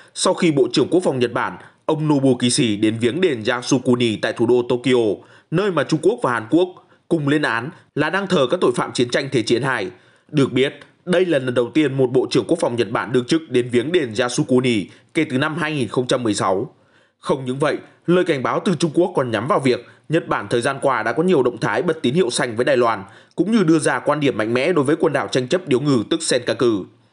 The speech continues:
Về phía Nhật Bản, đầu tuần này, Bộ Tham mưu Bộ Quốc phòng Nhật Bản đã nắm được tình hình đang diễn ra ở biển Nhật Bản, với báo cáo từ lực lượng phòng vệ hàng hải Nhật Bản cho thấy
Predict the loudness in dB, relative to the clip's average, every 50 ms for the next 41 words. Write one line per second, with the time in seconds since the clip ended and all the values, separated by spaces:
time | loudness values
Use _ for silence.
0 | _ _ _ _ _ _ _ _ _ -2 0 0 2 2 2 0 2 0 0 -2
1 | -2 -4 -4 -4 -2 -2 -2 0 0 -2 -2 -2 -2 -4 -4 -6 -10 -14 -20 -20
2 | _ _ 0 0 0 0 0 -2 -2 0 0 0 2 4 4 2 2 2 0 0
3 | 0 0 0 0 -2 -2 -2 -4 -2 -2 -2 -2 -2 -2 -2 -2 -4 -2 0 0
4 | 0 0 0 -2 -2 -4 -6 -2 0 0 0 2 0 0 0 0 0 0 0 0
5 | 0 0 0 -2 -2 -2 -2 -4 -4 -8 -12 -18 -20 -20 _ _ -2 0 0 0
6 | 0 -2 -2 -2 -2 -2 0 0 2 2 2 4 2 2 2 0 -2 -2 0 0
7 | 0 0 0 -2 -2 -2 -4 -4 -2 -2 -2 -2 -2 -2 -4 -2 -2 -2 0 0
8 | 0 0 0 -2 -2